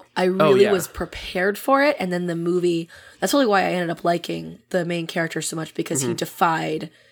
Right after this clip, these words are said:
Speaker 1: the expectation that I had going in.
Speaker 2: Oh,
Speaker 1: Hugely.
Speaker 2: definitely.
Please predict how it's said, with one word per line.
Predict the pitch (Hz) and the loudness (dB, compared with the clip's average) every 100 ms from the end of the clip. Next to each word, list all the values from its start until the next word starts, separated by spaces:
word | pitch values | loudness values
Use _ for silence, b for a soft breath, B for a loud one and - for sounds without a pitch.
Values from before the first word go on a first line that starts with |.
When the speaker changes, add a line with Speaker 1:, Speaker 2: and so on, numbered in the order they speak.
| b b b _ | b b b _
Speaker 1:
the | 214 | 2
expectation | 180 - 165 180 160 160 | 2 0 -4 -2 -2 -4
that | 156 | -8
I | 165 | -8
had | 160 - | -10 -10
going | 123 139 165 | -10 -10 -12
in. | - - 143 | -18 -6 -4
Speaker 2:
Oh, | |
Speaker 1:
Hugely. | 135 117 | 0 0
Speaker 2:
definitely. | - - - | -2 -8 -10